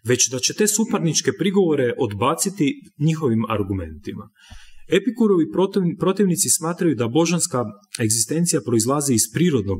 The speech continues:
dakle protivnici, iz prirodnog reda u kojem se javljaju, e, takvi znakovi inteligencije i svrhovitosti, pa je nemoguće da on ima svoj uzrok u slučajnoj ili slijepoj, ničim vođenoj sili materije.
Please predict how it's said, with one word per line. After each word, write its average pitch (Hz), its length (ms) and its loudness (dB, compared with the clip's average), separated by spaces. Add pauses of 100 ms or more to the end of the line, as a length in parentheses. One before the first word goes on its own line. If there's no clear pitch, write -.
(160)
dakle 110 220 -4
protivnici, 101 600 -4
iz 101 160 -2
prirodnog 160 440 0
reda 147 280 0
u 117 120 0
kojem 117 200 0
se 117 160 0
javljaju, 143 440 2 (520)
e, 113 220 2
takvi 185 280 0
znakovi 135 520 0
inteligencije 117 760 0
i 107 60 2
svrhovitosti, 156 840 0
pa 120 80 0
je 120 80 0
nemoguće 127 640 0 (220)
da 123 140 2
on 165 160 2
ima 175 160 4
svoj 160 260 0 (100)
uzrok 165 400 0
u - 60 -4
slučajnoj 143 640 0
ili 117 240 0
slijepoj, 147 560 0
ničim 127 460 -2
vođenoj 107 440 0 (360)
sili 110 240 -2
materije. 92 640 -8